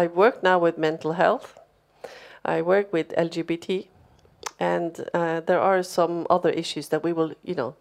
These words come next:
start talking. Let's be human. Let's stop this facade thinking.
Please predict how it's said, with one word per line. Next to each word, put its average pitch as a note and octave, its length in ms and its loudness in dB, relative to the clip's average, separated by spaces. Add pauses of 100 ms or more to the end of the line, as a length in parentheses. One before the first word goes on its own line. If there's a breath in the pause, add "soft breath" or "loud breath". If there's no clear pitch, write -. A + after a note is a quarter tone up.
(160 soft breath)
start A#3+ 280 0
talking. A3+ 400 4
Let's - 180 2
be C4+ 120 -4
human. A3+ 540 0
Let's F#3 220 -2
stop - 380 2
this C#3+ 240 0
facade - 580 2
thinking. C3 480 -4